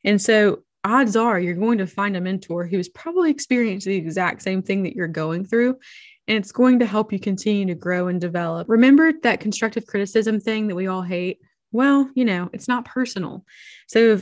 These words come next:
for the superwoman, you cannot take constructive criticism as a negative thing. It's a positive way to grow and to learn and to develop. It's not that you're not good enough.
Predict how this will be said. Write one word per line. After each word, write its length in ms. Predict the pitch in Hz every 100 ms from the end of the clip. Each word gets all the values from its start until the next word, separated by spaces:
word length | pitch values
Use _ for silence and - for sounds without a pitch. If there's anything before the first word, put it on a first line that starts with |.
| -
for 120 | 214
the 100 | 208
superwoman, 720 | 220 254 262 226 185 185 180
you 260 | - 196 196
cannot 540 | - 220 214 233 -
take 300 | - 214 -
constructive 380 | 190 - 196 -
criticism 560 | - 190 190 170 185 170
as 120 | 180
a 40 | 180
negative 420 | 180 175 160 156
thing. 380 | - 180 151 -
It's 160 | - 196
a 60 |
positive 680 | - - 196 202 190 190 175
way 320 | 170 170 165
to 140 | 160 160
grow 400 | 160 165 160 160
and 180 | 170 -
to 100 | 165
learn 260 | 160 160
and 160 | 165 175
to 80 | 170
develop. 600 | 165 165 156 156 - _ _ - -
It's 160 | 190
not 260 | 214 226 226
that 100 | -
you're 120 | 202
not 180 | 196 -
good 120 | 180
enough. 300 | 147 -